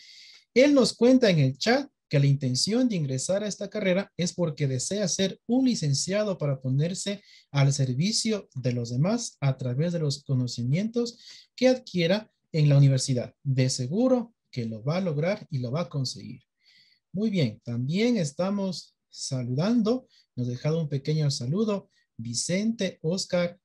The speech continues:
Santí. Bienvenidos a nuestros dos compañeros a la carrera de religión. Y esperamos que los demás también asimismo nos dejen aquí sus saluditos para irles leyendo y escuchando y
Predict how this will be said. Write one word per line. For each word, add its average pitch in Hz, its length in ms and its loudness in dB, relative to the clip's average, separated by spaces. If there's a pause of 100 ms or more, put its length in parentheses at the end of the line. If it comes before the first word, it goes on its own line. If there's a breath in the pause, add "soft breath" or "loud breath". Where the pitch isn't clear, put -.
(140)
Santí. 123 600 -4 (500)
Bienvenidos 160 720 4 (380 loud breath)
a 131 120 2
nuestros 135 300 4
dos 196 180 2
compañeros 185 760 2 (300)
a 139 280 -2
la 135 200 0
carrera 147 220 0
de 143 60 0
religión. 135 440 -4 (320)
Y 254 300 -2 (320 soft breath)
esperamos 175 500 -2
que 190 100 -6
los 233 120 0
demás 254 260 2
también 226 320 0
asimismo 214 480 -2
nos 170 180 -4
dejen 185 280 -4
aquí 226 380 -2 (200 soft breath)
sus 247 220 -2
saluditos 208 680 0 (180)
para 127 240 -2
irles 165 720 -2 (220)
leyendo 190 600 0
y 147 100 0
escuchando 208 680 -2 (380 loud breath)
y 320 280 -2